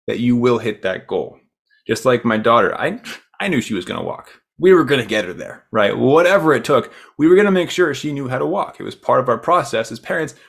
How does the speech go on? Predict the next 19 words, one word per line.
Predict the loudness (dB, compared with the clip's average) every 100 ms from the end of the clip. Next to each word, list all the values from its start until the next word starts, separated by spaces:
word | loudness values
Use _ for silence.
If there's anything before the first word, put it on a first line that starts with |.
| _ -12
We |
gotta | -6 -6 -4
show | -4 -2
her | -2
that. | -2 -6 -8 -10
We're | -8
the | -4
experts | -6 -6 -8 -8
of | -4
walking, | -2 -2 -4
so | -8 -6
we're |
gonna | -6
show | -4 -2 0
her. | -2 -6 -20 -20 _
Similarly, | -16 -6 -2 0 2 2 2 -2 -8 _
with | -8 -6
this | -6 -8 -4
challenge, | -2 0 -2